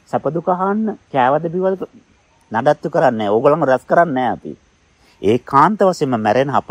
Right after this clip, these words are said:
කුමට රැස් කරමුද? මේ රැස් කියන එකෙන් කියන්නේ මුදල් කියන එක විතරක් නෙමෙයි. හිතවත්කම, දායකයෝ, ඒ ඇඳුනුම්කම, මේ, ඒ හැම එකක්ම. මේ ලෝකේ රැස් වෙන්න යමක් තියෙනවා නම් ඒ ලක්ෂ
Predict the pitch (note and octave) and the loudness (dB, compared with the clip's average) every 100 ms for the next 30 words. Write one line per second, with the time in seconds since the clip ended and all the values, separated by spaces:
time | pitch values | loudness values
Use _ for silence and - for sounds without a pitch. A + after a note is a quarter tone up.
0 | A2+ - D3+ G3+ G3+ C#3+ C#3+ - C3 G2 | -4 -4 -4 0 2 2 -2 0 -2 -2
1 | F2+ C3 B2 G#2+ - G3+ G3+ F#3+ F3+ F3+ | -6 -4 -2 -2 -4 -6 -4 -6 -6 -10
2 | C#3+ D3+ G#3+ D#4 - - - C3 D3 A3+ | -4 -4 -2 -4 -6 -14 -10 -4 2 2
3 | A3 A#3 A#3 F#3 D#3 - B2+ F#2+ E2 _ | 2 -2 -2 -2 -4 -2 -6 -6 -10 _
4 | _ A#2+ A2+ C#3 A#2+ - A2+ A2 D#3+ - | _ -8 0 2 0 0 -4 -4 -10 -16
5 | _ - B2 B2 D3+ A#2+ - A2 A#2+ - | _ -4 -2 0 2 2 0 -4 -4 -10
6 | _ _ A2+ A2 A2 - G#2+ D#3 D#3+ C#3 | _ _ -4 0 0 0 -2 -2 -2 -4
7 | B2 G#2+ A#2+ - _ _ _ _ G#2+ G#2 | -4 -6 -8 -12 _ _ _ _ -10 -8
8 | G#2 G#2 G#2 - G3+ D#3 D#3+ G3+ - A2+ | -8 -8 -10 -2 0 2 2 0 -2 -10
9 | F2 E2 - _ _ _ B2+ B2 C3+ - | -10 -14 -14 _ _ _ -6 -2 -4 -2
10 | G3 B2+ G#2 D#3+ E3+ F3+ F3+ - - B2+ | -2 -2 -4 -4 -4 0 -2 -2 -4 -4
11 | D#3+ - D#3+ F3+ D#3 C#3+ A3+ - _ _ | -4 -6 -6 -2 0 -2 -4 -8 _ _
12 | - D#3+ B2 A2 - | -4 -2 0 -2 -4